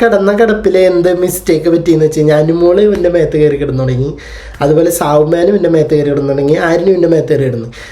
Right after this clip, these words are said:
അപ്പൊ ഇവനെ ഇവനെ എഴുന്നേറ്റിട്ട് ഇങ്ങനെ ഇരിക്കാൻ തുടങ്ങി.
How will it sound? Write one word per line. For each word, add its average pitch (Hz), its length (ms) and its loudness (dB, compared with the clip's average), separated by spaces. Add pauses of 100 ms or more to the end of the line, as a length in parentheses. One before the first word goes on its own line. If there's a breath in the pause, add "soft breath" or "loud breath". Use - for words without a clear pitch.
(140 loud breath)
അപ്പൊ 247 140 0
ഇവനെ 247 200 2
ഇവനെ 240 180 2
എഴുന്നേറ്റിട്ട് 190 800 2
ഇങ്ങനെ 185 220 2
ഇരിക്കാൻ 156 320 0
തുടങ്ങി. 139 380 -4